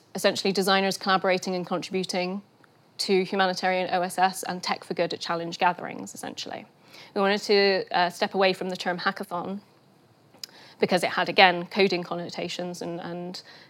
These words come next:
developer connotations. And we wanted to make it about the challenges that are within humanitarian open source, specifically within U-, Ujihidi at the time's humanitarian open source. And we started to really,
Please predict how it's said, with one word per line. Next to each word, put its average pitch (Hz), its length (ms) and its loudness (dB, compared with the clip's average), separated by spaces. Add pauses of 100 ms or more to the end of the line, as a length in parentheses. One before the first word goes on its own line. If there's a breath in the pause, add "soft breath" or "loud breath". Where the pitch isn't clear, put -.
developer 190 400 6
connotations. 180 960 -8 (420 loud breath)
And 196 140 4
we 190 80 6
wanted 190 220 2
to 208 100 -6
make 190 200 -2
it 196 140 -2
about 185 440 6
the 190 120 2
challenges 196 680 0
that 175 100 0
are 165 140 2
within 165 360 -2
humanitarian 165 640 -6
open 165 260 -8
source, 180 360 -4
specifically 170 720 -6
within 170 300 -6
U-, 175 140 -6 (120)
Ujihidi 170 720 -4
at - 160 -8
the 180 80 -12
time's - 400 -12 (520 soft breath)
humanitarian 156 640 -6
open - 220 -14
source. - 420 -12 (1600 loud breath)
And 208 80 8
we 233 80 10
started 277 260 8
to 277 300 8
really, 233 680 8